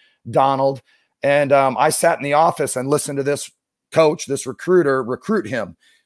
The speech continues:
And this guy was good. He was my age. He had it. He had it all. It was really impressive. He had the, the sales pitch. You know, he was authentic. He was genuine. He was caring. He was, um,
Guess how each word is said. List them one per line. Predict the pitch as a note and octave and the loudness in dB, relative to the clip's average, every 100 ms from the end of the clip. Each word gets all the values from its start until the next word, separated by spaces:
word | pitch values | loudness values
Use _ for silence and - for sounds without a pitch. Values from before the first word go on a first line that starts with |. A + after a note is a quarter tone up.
| _ - | _ -4
And | C3+ C3 - _ | -2 -2 -6 _
this | D#3 E3+ | -2 0
guy | - B2+ A2+ | 2 2 2
was | G#2 E2 | -2 -2
good. | C3+ C3 D2 - - | 0 2 0 -8 -6
He | |
was | C#3 G#2 | -4 -2
my | C#3+ D3+ | 2 4
age. | C#3+ D3 D3 D3 B2 - _ _ _ | 4 4 2 0 -6 -16 _ _ _
He | F3+ F3 | -2 0
had | C3 C3+ B2+ | 2 2 0
it. | - _ | -4 _
He | C3 E3 | -4 0
had | D3 C3+ | 2 0
it | A#2+ - | -2 -2
all. | A#2+ G#2 - - | -2 -2 -8 -6
It | D3 | -4
was | B2+ A#2 | -2 -6
really | A#2+ F3+ E3+ C#3+ | -2 -2 0 -2
impressive. | B2+ C#3 B2 - - | -4 -2 -2 -4 -12
He | - D3 | -8 -2
had | C3 A#2+ G2 _ _ _ _ _ _ | 0 0 -2 _ _ _ _ _ _
the, | C3+ | -4
the | A#2 B2+ | -4 -6
sales | - F3+ F3 D#3+ | 0 2 2 0
pitch. | - E3 D#3 - - _ - | 0 0 0 -10 -18 _ -12
You | C3+ | -4
know, | C3+ C3 | -2 -2
he | D#3+ | -4
was | C#3 A#2 | -6 -2
authentic. | C3 - - E3+ D3+ | -2 0 0 0 0
He | C3+ | -4
was | B2 F#2+ | -8 -6
genuine. | A2+ D#3 D#3 C#3 A#2+ | -4 -4 -4 -6 -6
He | |
was | A#2+ - | -8 -10
caring. | - D#3 D#3+ D#3 D3+ - _ _ _ | -6 -4 -4 -4 -8 -12 _ _ _
He | - D3+ | -4 2
was, | C#3+ B2+ G2 | 4 4 4
um, | B2+ A2+ G2+ | 2 2 -2